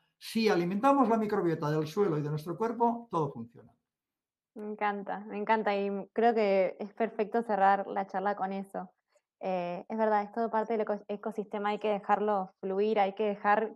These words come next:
Speaker 2: que pasen, que sucedan los procesos, ¿no? No tratar de
Speaker 1: Ujú.
Speaker 2: intervenir todo el tiempo con esta tecnología, con estos,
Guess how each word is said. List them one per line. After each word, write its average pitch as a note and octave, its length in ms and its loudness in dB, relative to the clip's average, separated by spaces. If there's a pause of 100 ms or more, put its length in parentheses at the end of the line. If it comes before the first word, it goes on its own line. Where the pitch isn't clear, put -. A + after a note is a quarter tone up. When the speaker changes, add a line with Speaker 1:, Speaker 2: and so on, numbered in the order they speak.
Speaker 2:
que F#3+ 120 -6
pasen, G#3+ 680 0
que G3+ 100 -6
sucedan G#3 460 -2
los F#3+ 100 -8
procesos, F#3 600 -6 (180)
¿no? F#3+ 240 -8
No G3+ 260 -8
tratar F#3 340 -2
de F3+ 180 -4
Speaker 1:
Ujú. D3 340 -4
Speaker 2:
intervenir G3+ 640 -2
todo G#3+ 120 4
el G3 160 2
tiempo G3 520 -6
con G#3 180 -4
esta G3 160 -10
tecnología, G3+ 840 2
con F#3+ 120 -6
estos, G3 280 -2